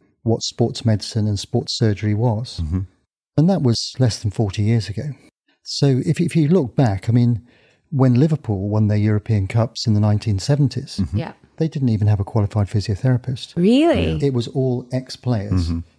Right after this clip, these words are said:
Speaker 1: who'd done weekend courses
Speaker 2: Mm-hmm.
Speaker 3: Wow.
Speaker 1: and learnt how to rub a
Speaker 2: Mm.
Speaker 1: bit of liniment on thighs.
Speaker 2: <laughs>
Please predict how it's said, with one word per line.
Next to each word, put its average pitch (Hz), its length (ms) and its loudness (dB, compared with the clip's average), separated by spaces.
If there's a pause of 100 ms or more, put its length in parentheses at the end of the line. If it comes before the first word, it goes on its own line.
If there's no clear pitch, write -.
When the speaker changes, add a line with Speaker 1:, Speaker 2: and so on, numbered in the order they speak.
(100)
Speaker 1:
who'd 113 220 -2
done 110 340 4
weekend 110 480 2
courses 117 560 0
Speaker 2:
Mm-hmm. 82 240 0 (160)
Speaker 3:
Wow. 156 280 -2
Speaker 1:
and 113 180 2
learnt 113 280 2
how 110 140 2 (120)
to 107 200 -4 (180)
rub 110 220 2
a - 20 0
Speaker 2:
Mm. 78 80 0
Speaker 1:
bit 104 100 0
of 104 80 0
liniment 107 540 0
on 107 160 0
thighs. 117 640 0
Speaker 2:
<laughs> 320 80 0